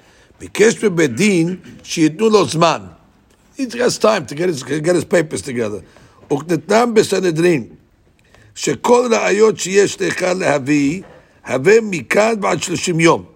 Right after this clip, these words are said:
I'll give you thirty days to produce your documents. "Ubedin hasheshu shema lo amar kin ela lehashamet mehem." Right? They were worried that maybe it's a stalling tactic.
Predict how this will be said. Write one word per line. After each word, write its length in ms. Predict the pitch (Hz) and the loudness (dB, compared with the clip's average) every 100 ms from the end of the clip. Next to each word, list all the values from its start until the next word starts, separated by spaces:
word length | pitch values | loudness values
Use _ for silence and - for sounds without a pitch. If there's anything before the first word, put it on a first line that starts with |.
| _ _ | _ _
I'll 80 | 214 | -8
give 100 | 233 | -4
you 60 | 208 | -4
thirty 260 | 233 220 | -4 -4
days 260 | 208 202 139 | 0 0 0
to 80 | - | -4
produce 420 | 113 127 135 110 | -6 -4 -4 -6
your 120 | 151 | -8
documents. 640 | 117 117 - 98 80 78 - _ _ _ _ | -8 -8 -10 -16 -18 -20 -20 _ _ _ _
"Ubedin 1000 | - 151 156 160 143 226 240 208 196 208 - _ _ _ _ _ _ _ _ _ _ _ _ - | -6 0 0 0 0 0 2 0 0 -4 -10 _ _ _ _ _ _ _ _ _ _ _ _ -10
hasheshu 880 | - 180 - 185 - 240 226 220 214 - _ - | -2 -2 0 -4 -2 -2 0 0 -4 -12 _ -12
shema 420 | - 220 233 240 | 0 2 2 2
lo 160 | - - | 2 2
amar 380 | 185 95 104 | 0 0 0
kin 200 | - 185 | -2 -6
ela 280 | - - 208 | -2 0 0
lehashamet 720 | 196 175 156 - 175 226 - | 0 -2 -2 -2 2 4 2
mehem." 360 | - 123 113 160 _ _ _ _ _ | -2 -6 -6 -10 _ _ _ _ _
Right? 180 | 101 107 | -10 -2
They 160 | 143 | 2
were 120 | 202 185 | 4 4
worried 320 | 180 196 190 | 4 4 0
that 80 | 160 | -4
maybe 220 | 170 175 | -4 -4
it's 100 | 123 | -6
a 60 | - | -6
stalling 400 | - 233 214 127 | 2 2 2 -2
tactic. 440 | 135 - - - | -6 -6 -8 -20